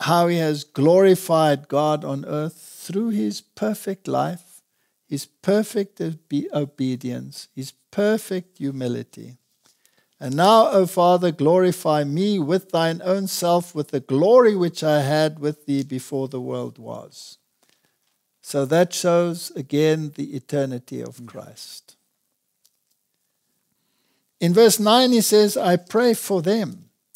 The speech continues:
Speaker 1: I pray not for the world, but for them which thou hast given me, for they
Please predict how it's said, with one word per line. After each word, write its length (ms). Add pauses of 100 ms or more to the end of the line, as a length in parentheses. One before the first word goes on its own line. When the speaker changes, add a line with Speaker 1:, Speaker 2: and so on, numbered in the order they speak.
(220)
Speaker 1:
I 120
pray 360
not 480 (140)
for 800
the 180
world, 640 (680)
but 180
for 240
them 480
which 280
thou 200
hast 320
given 400
me, 280 (580)
for 280
they 540